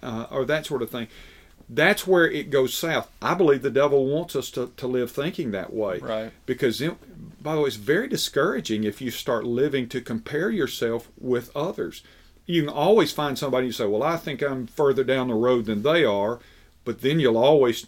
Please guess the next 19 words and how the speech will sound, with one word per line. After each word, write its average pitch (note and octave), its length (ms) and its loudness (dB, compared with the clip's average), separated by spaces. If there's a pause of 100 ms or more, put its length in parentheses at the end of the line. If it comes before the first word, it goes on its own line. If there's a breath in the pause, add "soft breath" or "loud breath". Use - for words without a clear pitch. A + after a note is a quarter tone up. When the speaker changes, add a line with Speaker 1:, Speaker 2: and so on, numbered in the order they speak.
(120)
Speaker 1:
we B2 140 -2
all D#3+ 320 2
tend C#3 240 -4
to A2+ 60 2
look C3 320 2
at A2+ 120 -4
somebody A#2 520 0 (120)
e-, C3+ 160 0
that's B2 280 -2
further E3 560 4
down C3+ 260 0
the B2+ 80 -2
road A#2+ 240 4
than G#2 220 0
we C3+ 180 6
are A2 140 4
and G2+ 80 -6
say, G#2+ 120 -2
"Why C#3 580 0